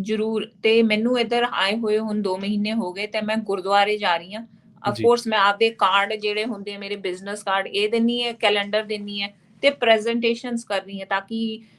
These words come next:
Speaker 1: ਨੌਜਵਾਨ ਦੇਖਣ, ਯੂਨੀਫਾਰਮ ਪਹਿਨ ਕੇ ਜਾਣ ਕੇ ਜਾਂਦੀ ਹਾਂ ਤਾਂ ਕਿ ਲੋਕਾਂ ਨੂੰ ਲੱਗੇ ਕਿ ਉਹ ਵੀ ਇਹ ਸੇਮ ਚੀਜ਼ ਕਰ ਸਕਦੇ
Speaker 2: ਕਰ
Speaker 1: ਨੇ।
Speaker 2: ਸਕਦੇ ਨੇ, ਹਾਂਜੀ।
Speaker 1: ਬੱਚੇ, ਉਹਨਾਂ ਦੇ ਵੀ ਮੁੰਡੇ ਕੁੜੀਆਂ ਇਹੋ ਜਿਹੇ ਕੰਮ ਕਰ ਸਕਦੇ ਆ। ਮੈਂ
Speaker 2: ਹੂੰ,
Speaker 1: ਕੋਈ
Speaker 2: ਜੀ।
Speaker 1: ਸਪੈਸ਼ਲ ਨਹੀਂ ਹਾਂ।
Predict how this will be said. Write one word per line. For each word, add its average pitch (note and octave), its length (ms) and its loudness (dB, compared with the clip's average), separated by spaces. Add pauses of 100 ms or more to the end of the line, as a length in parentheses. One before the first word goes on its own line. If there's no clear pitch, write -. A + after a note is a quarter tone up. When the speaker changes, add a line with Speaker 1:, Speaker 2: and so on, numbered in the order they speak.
(280)
Speaker 1:
ਨੌਜਵਾਨ A#3+ 520 4
ਦੇਖਣ, A3 400 0
ਯੂਨੀਫਾਰਮ C4 400 0
ਪਹਿਨ A#3+ 260 -2
ਕੇ B3+ 120 -2
ਜਾਣ G#3+ 320 -2
ਕੇ C4 160 -4
ਜਾਂਦੀ A3+ 440 -2
ਹਾਂ A#3 80 -8
ਤਾਂ A3+ 120 -2
ਕਿ A#3+ 160 -12
ਲੋਕਾਂ A3 360 -2
ਨੂੰ B3 180 -10
ਲੱਗੇ G#3 240 -8
ਕਿ B3+ 180 -18
ਉਹ B3+ 280 0
ਵੀ D#4 100 -4
ਇਹ C#4+ 160 0
ਸੇਮ A#3 360 0
ਚੀਜ਼ A#3 240 -8
ਕਰ G#3+ 180 -2
ਸਕਦੇ G3 360 -10
Speaker 2:
ਕਰ D#3+ 80 8
Speaker 1:
ਨੇ। D3 60 10
Speaker 2:
ਸਕਦੇ A2 360 0
ਨੇ, G2 100 -10 (100)
ਹਾਂਜੀ। A2+ 200 -2
Speaker 1:
ਬੱਚੇ, G#3 320 -2
ਉਹਨਾਂ A3+ 240 -2
ਦੇ B3+ 140 -6
ਵੀ C4 80 -10
ਮੁੰਡੇ A3 320 0
ਕੁੜੀਆਂ A3 480 -2
ਇਹੋ G#3+ 300 -4
ਜਿਹੇ A3+ 160 -4
ਕੰਮ G3+ 220 -4
ਕਰ F#3 140 -8
ਸਕਦੇ - 360 -16
ਆ। - 80 -20 (380)
ਮੈਂ G#2 140 2
Speaker 2:
ਹੂੰ, B2+ 60 0
Speaker 1:
ਕੋਈ - 120 4
Speaker 2:
ਜੀ। B2+ 140 4
Speaker 1:
ਸਪੈਸ਼ਲ A3 340 2
ਨਹੀਂ F#3 220 -2
ਹਾਂ। D3 80 -8